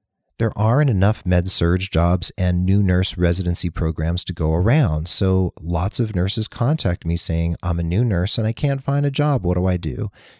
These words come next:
And I have to help them reconfigure their thinking and find a new path, a new way into the profession because they can't do what they were told they absolutely had to do. It's hard for them to go against that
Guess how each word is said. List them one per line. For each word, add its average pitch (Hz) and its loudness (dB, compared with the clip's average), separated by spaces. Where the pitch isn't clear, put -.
And 101 -2
I 113 2
have 143 0
to 110 -2
help 85 0
them 85 0
reconfigure 101 0
their 85 0
thinking 73 -2
and 95 -2
find 104 0
a 104 2
new 104 2
path, - -2
a 104 0
new 113 2
way 98 4
into 80 -2
the 76 -4
profession 78 -6
because 95 -2
they 98 -2
can't 117 -2
do 107 2
what 90 0
they 98 0
were 92 2
told 85 -2
they 82 -2
absolutely 78 -2
had 76 -6
to - -12
do. 87 -2
It's - -6
hard 117 0
for 95 0
them 82 0
to 87 -2
go 85 2
against 92 -2
that 85 -2